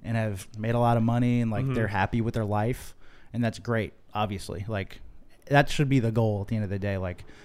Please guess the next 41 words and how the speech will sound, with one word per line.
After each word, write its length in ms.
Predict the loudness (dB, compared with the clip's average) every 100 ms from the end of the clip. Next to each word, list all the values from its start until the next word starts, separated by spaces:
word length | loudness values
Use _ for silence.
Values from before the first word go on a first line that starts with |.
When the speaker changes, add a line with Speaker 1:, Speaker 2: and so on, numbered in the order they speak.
| -20 2
Speaker 1:
be 140 | 8 10
in 80 |
a 40 | 8
situation 600 | 4 2 2 2 0 0
where 320 | 0 0 -2 -6 -14 -18 -18 -18 -8 2
you're 160 | 4
hyped 360 | 6 4 0 -8 0
to 100 | 2
wake 240 | 4 4
up 160 | 2 2
and, 140 | 0
like, 240 | 0 -2 -6 -10 -8
work 300 | 0 0 2
on 160 | 0 0
what 100 | -2
you're 100 | -2
working 300 | -2 -4 -6
on. 240 | -6 -8 -10 -4
Speaker 2:
Yeah. 240 | 2 4
Speaker 1:
Whether 200 | 4 4
you're 340 | 2 2 0 -2 -2
making 260 | 0 2 4
a 60 |
hundred 220 | 4 2 2
grand 200 | 2 2
a 60 |
year 280 | 2 0 0
or 120 | -2
fucking 340 | -2 -4 -4 -4
hundred 260 | -2 -2 -4
million. 360 | -4 -6 -8 -8
You 100 | 2
know 40 | 6
Speaker 2:
Yeah, 40 | 6
Speaker 1:
what 20 |
I'm 60 | 6
Speaker 2:
yeah, 40 |
Speaker 1:
saying? 100 | 6
Speaker 2:
yeah, 140 | 4 0 -6
yeah. 200 | -4 -4 -4 -6 2
Speaker 1:
But 340 | 4 4 0